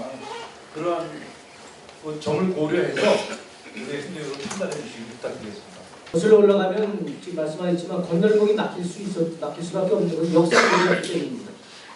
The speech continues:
Speaker 2: 역사가 지위치 있으면 건널목의 문제는 없었다는 것, 횡단 건-, 건널목으로 그대로 유지될 수 있었습니다. 최종적으로 국가철도공단에서 나와서 대화했을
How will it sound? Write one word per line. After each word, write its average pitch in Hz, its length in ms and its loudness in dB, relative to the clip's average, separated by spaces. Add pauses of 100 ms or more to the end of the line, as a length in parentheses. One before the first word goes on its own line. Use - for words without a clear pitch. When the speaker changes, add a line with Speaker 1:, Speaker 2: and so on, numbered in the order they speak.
(360)
Speaker 2:
역사가 156 320 -2
지위치 160 360 2
있으면 - 440 -4 (320)
건널목의 185 520 2
문제는 175 240 2
없었다는 160 500 0
것, - 140 -2 (1120)
횡단 196 280 2
건-, 170 240 2
건널목으로 170 480 4
그대로 160 220 0
유지될 160 300 2
수 156 100 -6
있었습니다. - 300 -8 (1120)
최종적으로 208 1000 6 (920)
국가철도공단에서 180 1080 2
나와서 147 420 2
대화했을 147 420 4